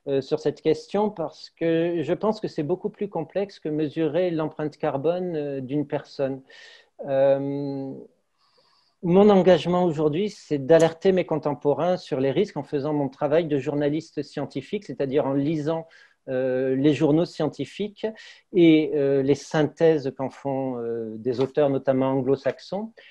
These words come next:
et en essayant d'alerter et de mieux comprendre, de permettre aux gens de mieux comprendre comment on en est arrivé là, euh, mon domaine de prédilection restant, euh, l'histoire globale, c'est-à-dire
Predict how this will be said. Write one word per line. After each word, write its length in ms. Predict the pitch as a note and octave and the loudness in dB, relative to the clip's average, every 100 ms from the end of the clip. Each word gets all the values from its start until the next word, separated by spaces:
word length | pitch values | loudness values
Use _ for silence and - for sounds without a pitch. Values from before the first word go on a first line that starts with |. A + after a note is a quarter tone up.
| - - | -20 -4
et 80 | D#3+ | 0
en 140 | D#3+ | 2
essayant 600 | D#3+ D#3+ E3 E3 E3+ - _ - | 2 0 -2 -2 -4 -8 _ -14
d'alerter 800 | D3 D#3+ E3 E3 - - A3 G#3 | 2 6 8 6 2 2 4 4
et 60 | |
de 140 | D#3 F3 | 2 2
mieux 320 | F3 F3+ F#3 | 2 2 2
comprendre, 600 | F#3 F3+ F3 - D3+ C3+ | 0 -8 -8 -6 -6 -4
de 120 | C3 | -4
permettre 480 | D3+ E3 D#3+ E3 - | 2 2 4 0 0
aux 60 | D#3+ | -2
gens 160 | G3 | 0
de 140 | G#3 D#3+ | -2 -2
mieux 200 | D#3 F3 | 0 -2
comprendre 580 | F3 E3 - F#3+ - - _ | -4 -10 -8 -8 -8 -12 _
comment 320 | F3 F3+ F#3+ | -2 0 2
on 100 | F3+ | 0
en 160 | E3 D#3+ | -2 0
est 160 | D#3+ | 2
arrivé 440 | D3+ D#3 D3 C#3 D3 | 2 0 -2 0 0
là, 280 | C3 D#3 - - - _ | 2 -2 -6 -20 -20 _
euh, 100 | C#3+ | -2
mon 140 | C#3+ D#3 | 2 2
domaine 460 | C#3+ E3+ E3+ E3+ | 2 2 2 2
de 80 | D3+ | 0
prédilection 800 | D3+ D3+ C#3 C#3 C#3 - - F#3+ | -2 -4 -2 -2 -4 -8 -6 -4
restant, 580 | D3+ - _ E3 F3+ - _ - | -4 -8 _ -6 -6 -12 _ -10
euh, 120 | C3 E3 | -10 -6
l'histoire 640 | D3 D3+ - - E3+ C3 | -4 -4 -6 0 2 2
globale, 540 | C#3+ D3+ C3+ E3+ G3+ - _ | 2 2 4 4 2 -6 _
c'est-à-dire 600 | _ C#3+ D3 C#3 D#3 F3+ | _ -4 0 2 4 4